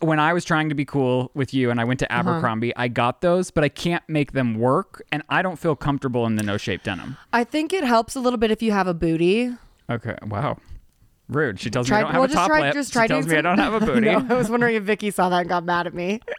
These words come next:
Speaker 1: No, but the comments were mad at you.
Speaker 2: Oh, they were?
Speaker 1: Yeah.
Speaker 2: Wow. I stopped reading the comments.
Speaker 1: <laughs> Wow. She gets a vlog and she's done with you guys.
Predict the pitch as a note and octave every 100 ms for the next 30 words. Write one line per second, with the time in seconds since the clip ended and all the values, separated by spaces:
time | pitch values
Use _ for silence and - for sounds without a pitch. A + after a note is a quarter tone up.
0 | - - - F3 F#3 - - F#3+ G3 C#3+
1 | A#2 A2+ G#2 - G#2+ A#2 A3+ B3 B3 A3+
2 | C4 E4 C3 B2 F#3+ G3+ G3 F3 - G#3+
3 | B3 A3+ A#3 A#3 G#3+ F3 E3 D#3+ D#3 -
4 | D#3+ C3+ D#3 B2+ - - C#3 - D#3+ C3+
5 | C#3+ F3 F3+ C3+ F3+ D3+ F3+ F#3 C#3+ F#3
6 | F3+ A#2 - E3 - D#3